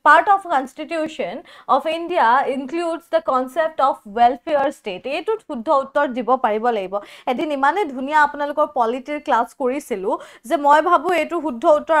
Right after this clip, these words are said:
আপোনালোকে জানে। কি হ'ব ইয়াৰ ৰাইট আনচাৰ? ভেৰি গুড, ভেৰি গুড। The right answer will be, শুদ্ধ উত্তৰটো হৈছে, নাইচ, নাইচ। মধ্য প্ৰদেশত, মধ্য প্ৰদেশ বুলি ক'লে এইকেইদিন মোৰ একদম উজ্জৈন মহাকালটোহে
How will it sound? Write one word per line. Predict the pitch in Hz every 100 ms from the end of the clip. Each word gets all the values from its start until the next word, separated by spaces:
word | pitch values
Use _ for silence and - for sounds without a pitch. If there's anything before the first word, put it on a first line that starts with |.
| 269
আপোনালোকে | 277 262 262 294
জানে। | 240 220 214 233 214
কি | 320 359
হ'ব | 349 330
ইয়াৰ | 330 311 277
ৰাইট | 254 262 233
আনচাৰ? | 220 - 185 - - _
ভেৰি | 254 269 285 285
গুড, | 262 294 240
ভেৰি | 233 233 262 226
গুড। | 254 311 - _ _ _
The | 220 269
right | 285 330 427
answer | 403 381 381 427
will | 311 254
be, | 214 254 285
শুদ্ধ | 302 240 370 330
উত্তৰটো | 311 - 302 285 320 -
হৈছে, | 247 262 - 208 302 - _ _ _ -
নাইচ, | 233 202 202 -
নাইচ। | 220 185 - _ _ _ _ _ _ _ _ _ -
মধ্য | 262 262 240 330 330
প্ৰদেশত, | 330 294 294 311 339 359 339 285 208 247
মধ্য | 254 320
প্ৰদেশ | 302 320 330 294
বুলি | 320 320
ক'লে | 330 311
এইকেইদিন | 302 277 294 330
মোৰ | 311 320
একদম | 247 269 311
উজ্জৈন | 247 196 294 302 294
মহাকালটোহে | 247 233 277 269 277 320